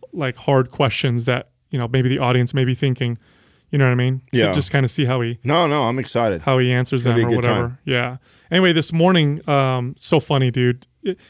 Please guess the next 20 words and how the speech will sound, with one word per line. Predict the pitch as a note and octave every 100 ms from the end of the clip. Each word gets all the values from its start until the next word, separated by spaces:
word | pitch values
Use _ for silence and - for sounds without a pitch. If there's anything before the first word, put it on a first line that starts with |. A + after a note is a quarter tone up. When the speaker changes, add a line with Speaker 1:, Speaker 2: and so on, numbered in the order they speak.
| _ E3
Speaker 1:
it's | -
so | G#3
funny | F3+ G3+ G3 G3
all | G3+ F3+ F3+
the |
focus | D#3 - D#3+ F3 D#3+
that | F#3
we | E3+
place | D3+ E3 D3+ D3
on | C#3+ C#3
all | - D3 D3+
these | C#3+ C#3+ C3
weird | - F#3+ D3 D#3 D#3 D3+ D3+ C#3 - _ _ _ _ _ _ _ -
products | - D#3+ D#3 D3+ D3+ D3 -
and | D3
supplements | - D#3 D3+ D3+ C#3+ C#3+ D3+
and | C#3
things | - D3+ C#3+ C#3+ -
to | - D3 C3+ C3 -
help | A#2+ C#3+ C#3+